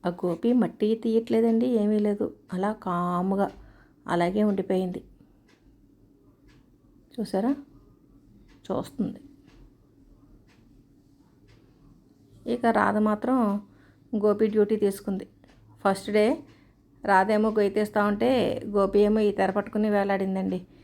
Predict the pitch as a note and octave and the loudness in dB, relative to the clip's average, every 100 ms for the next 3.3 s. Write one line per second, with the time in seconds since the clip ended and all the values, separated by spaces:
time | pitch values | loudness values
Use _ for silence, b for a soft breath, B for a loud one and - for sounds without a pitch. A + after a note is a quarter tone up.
0 | B - G#3+ G#3 G#3 G#3 G3+ A3 G#3 G3+ | B -10 -2 0 2 2 0 0 -2 -2
1 | A3+ C4 G#3+ - B B - G3+ F#3+ F#3+ | 0 -2 -2 -8 B B -6 2 2 2
2 | F#3+ F#3+ F#3+ F#3 G#3 G3 F3+ - - F3+ | 0 0 0 -2 -2 0 -2 -2 -6 -6
3 | F3 C#4 C#4+ | -2 0 -2